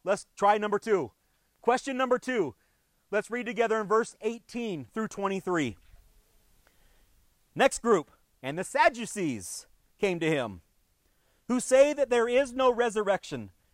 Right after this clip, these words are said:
And they asked him a question, saying, 'Teacher, Moses wrote for us that if a man's brother dies and leaves a wife but leaves no child,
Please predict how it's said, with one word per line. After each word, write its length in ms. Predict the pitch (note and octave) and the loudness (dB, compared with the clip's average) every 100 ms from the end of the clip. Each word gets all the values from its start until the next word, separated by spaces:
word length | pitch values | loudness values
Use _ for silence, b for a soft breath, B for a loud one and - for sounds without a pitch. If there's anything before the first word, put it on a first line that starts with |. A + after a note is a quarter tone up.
| _ _ _ _ _ - | _ _ _ _ _ -4
And 120 | G#3 | -2
they 80 | A3 | 0
asked 280 | A#3 C#4+ D4+ | 2 0 0
him 120 | C#4+ | -2
a 40 | |
question, 380 | - B3 - G#3 | 2 2 0 -6
saying, 340 | - F#3+ F#3 | -6 -4 -4
'Teacher, 460 | - A3+ - D4 D4+ _ _ _ _ _ | -6 -8 -4 -4 -6 _ _ _ _ _
Moses 500 | D#3 A3+ E4 G4 - | 4 6 6 2 0
wrote 240 | A3+ A#3 - | 4 4 2
for 140 | G#3+ | 0
us 220 | D3+ F3+ | 2 2
that 140 | - G3+ | 2 0
if 120 | G3+ | 0
a 60 | G#3+ | -2
man's 320 | A3 D#4+ C4 | 0 -2 2
brother 280 | C4 B3 A3+ | 4 4 2
dies 380 | F3+ D3+ F#3 | 2 2 0
and 120 | F#3+ F#3 | -4 -6
leaves 220 | G#3 F#3+ | -6 -4
a 60 | |
wife 340 | F3 D3+ B2+ D#3+ | 0 2 2 -2
but 140 | F3 F3 | -8 -6
leaves 200 | G#3+ G#3+ | -6 -4
no 140 | G3+ | -4
child, 420 | - B2+ A2+ D3 | -2 -2 0 -2